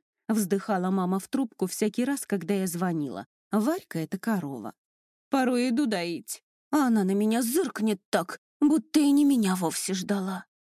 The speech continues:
продолжит с обидой в голосе мама. «Тебя, видать, всё ждёт, по тебе тоскует». Ох, Варька, Варька!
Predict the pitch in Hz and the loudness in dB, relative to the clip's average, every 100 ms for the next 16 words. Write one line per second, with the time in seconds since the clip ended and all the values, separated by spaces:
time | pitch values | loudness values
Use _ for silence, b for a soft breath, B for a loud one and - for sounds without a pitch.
0 | - 226 208 175 170 170 180 - 190 185 | -4 0 0 0 -2 -2 -6 -2 -2 -2
1 | 165 180 151 185 180 - 196 190 180 180 | -2 -4 -2 -4 -4 -4 -2 -2 -4 -8
2 | 190 _ _ _ _ - - 233 185 196 | -12 _ _ _ _ -8 -4 -2 -2 -4
3 | 202 185 180 - - 208 202 185 185 190 | -4 -6 -10 -10 -10 -8 -10 -10 -12 -14
4 | - - b b b b b b 349 - | -18 -20 b b b b b b -8 -6
5 | 269 214 226 220 - 240 240 226 - - | -4 -6 -8 -12 -12 -12 -14 -16 -20 -20
6 | _ _ _ _ _ _ _ _ _ 311 | _ _ _ _ _ _ _ _ _ 0
7 | 339 240 240 277 240 - 214 220 233 196 | 0 0 0 0 -2 -2 -2 0 -2 -4
8 | - 196 | -12 -18